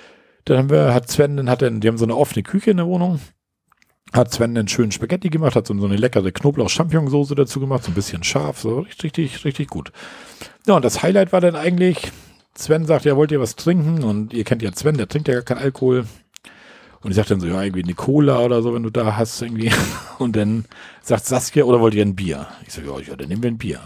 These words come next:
Ja, und dann hatten die schönes Astra für Tanja und mich gekauft und wir hatten nach drei Wochen endlich wieder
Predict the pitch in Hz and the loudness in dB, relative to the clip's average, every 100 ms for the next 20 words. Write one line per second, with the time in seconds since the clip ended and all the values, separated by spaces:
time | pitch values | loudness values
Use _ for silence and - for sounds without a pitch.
0 | 107 87 78 - 135 131 120 - - _ | -10 -10 -8 -10 -8 -10 -10 -14 -20 _
1 | - - 160 185 190 - - - 156 - | -14 2 4 4 2 -2 -8 -4 -2 -4
2 | - 98 98 - 104 92 92 95 90 - | -8 -10 -8 -6 -4 -2 -2 -4 -8 -6
3 | 107 131 120 113 135 135 117 - 131 165 | -6 -6 -2 0 0 0 -4 -2 2 2
4 | 170 143 139 135 139 170 180 170 - 139 | 4 2 0 -4 -4 -4 -2 -6 -4 0
5 | 135 135 | 0 -2